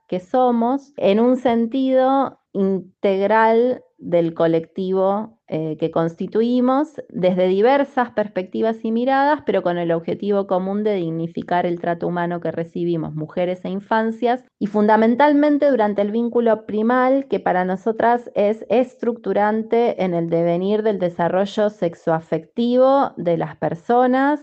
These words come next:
en su salud integral y en su desarrollo social, finalmente. Por lo cual podemos decir que la categoría dula se asocia principalmente a la, al evento de la maternidad y para las dulas feministas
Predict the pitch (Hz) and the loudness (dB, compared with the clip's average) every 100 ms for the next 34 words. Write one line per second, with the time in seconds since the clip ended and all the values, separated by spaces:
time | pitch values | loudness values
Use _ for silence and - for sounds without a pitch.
0 | - 165 156 156 165 165 170 220 269 262 | -6 -4 -4 -4 -4 -2 0 2 2 2
1 | 240 202 196 214 226 269 - 185 175 165 | 0 -2 0 2 2 0 -4 -4 -2 -2
2 | 165 - 160 160 170 156 190 208 226 214 | -4 -4 -2 0 0 2 2 0 -4 -6
3 | - - 165 160 156 156 165 - _ _ | -8 -10 -2 2 2 0 -2 -8 _ _
4 | 156 151 151 143 143 135 - 160 - _ | -4 -2 -4 -4 -6 -8 -10 -14 -16 _
5 | - 190 190 196 233 254 269 262 220 220 | 0 2 2 2 4 4 4 2 0 2
6 | 226 196 - 220 226 226 208 175 165 156 | 2 0 -2 -4 -4 -2 0 2 2 0
7 | 170 170 170 175 185 208 202 226 262 247 | -2 -2 0 0 0 0 2 2 2 2
8 | 247 254 175 170 196 196 190 170 170 170 | 2 0 -4 -4 -4 -4 -2 -4 -4 -4
9 | 190 190 190 202 202 185 170 165 160 156 | -2 -2 -4 -2 0 0 0 0 0 -2
10 | - 165 170 185 208 202 185 175 180 185 | -2 0 2 0 0 -2 -2 -2 -4 -4
11 | 196 220 247 262 269 285 - 190 185 180 | -2 0 0 2 2 0 -2 -6 -6 -4
12 | 175 170 170 170 170 170 165 165 165 160 | -4 -4 -2 -2 0 0 0 -2 -2 -2
13 | 160 160 165 170 214 226 220 214 214 233 | -4 -2 -2 -2 0 0 0 -4 -2 0
14 | 269 262 - 269 302 | 0 -2 -2 -2 -2